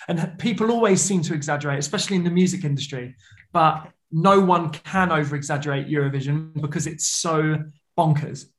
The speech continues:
in the best possible way. It's amazing. One of the most rewarding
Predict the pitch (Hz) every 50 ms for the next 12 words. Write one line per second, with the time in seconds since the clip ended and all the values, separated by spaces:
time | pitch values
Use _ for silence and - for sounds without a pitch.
0 | _ _ - 170 160 160 147 - - - - - 185 165 143 - - - - -
1 | 160 - - 151 135 135 135 135 135 127 127 127 - - 175 160 160 165 170 165
2 | 156 151 143 143 131 131 135 147 165 165 151 151 175 170 170 160 - - - -
3 | _ _ _ _ _ _ _ _ 165 165 156 160 180 180 175 170 165 160 160 160
4 | 160 156 - - -